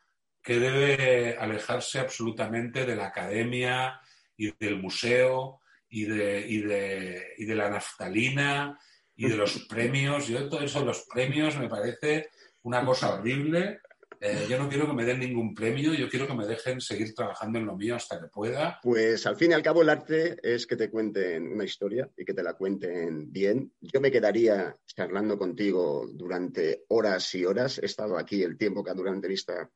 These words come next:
Speaker 2: absolutamente encantado y embobado, pero como dices, esto tiene que tener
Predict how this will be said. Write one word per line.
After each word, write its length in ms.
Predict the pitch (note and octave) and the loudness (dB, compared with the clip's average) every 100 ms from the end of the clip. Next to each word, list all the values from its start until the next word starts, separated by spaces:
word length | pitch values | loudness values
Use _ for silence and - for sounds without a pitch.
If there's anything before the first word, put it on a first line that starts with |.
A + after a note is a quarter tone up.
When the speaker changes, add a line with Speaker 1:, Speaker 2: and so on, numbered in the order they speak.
| _ - | _ -10
Speaker 2:
absolutamente 600 | F#2+ F#2+ F#2+ G2 G2 G2 | -8 -4 -2 0 2 2
encantado 680 | F#2 F2+ F2 E2 A2+ A#2+ - | 0 -2 -2 -2 -2 -4 -4
y 320 | G#2+ G#2 G2+ | 0 4 4
embobado, 640 | G#2 G2 F#2 F2+ F#2+ B2 B2+ - | 4 4 2 2 4 2 0 -8
pero 320 | - - - _ | -6 -6 -8 _
como 240 | - F2 F2 | -8 -6 -4
dices, 360 | F#2+ F2+ - - | -4 -6 -8 -8
esto 200 | G2+ G2+ | -6 -2
tiene 160 | G2+ | 0
que 80 | G2+ | 0
tener 260 | G#2 G#2+ | 2 2